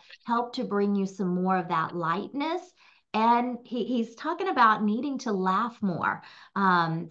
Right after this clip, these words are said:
so even thinking about, uh, some of the, I think of,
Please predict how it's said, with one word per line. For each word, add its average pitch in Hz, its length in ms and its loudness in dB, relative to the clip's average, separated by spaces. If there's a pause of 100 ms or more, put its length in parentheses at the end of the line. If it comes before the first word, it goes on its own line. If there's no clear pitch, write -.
so 196 420 4
even 262 380 -4
thinking 240 380 0
about, 180 540 2 (420)
uh, 180 240 2
some 240 280 -2
of 220 140 0
the, 214 100 -2
I 185 280 0
think 226 220 -4
of, 185 220 -2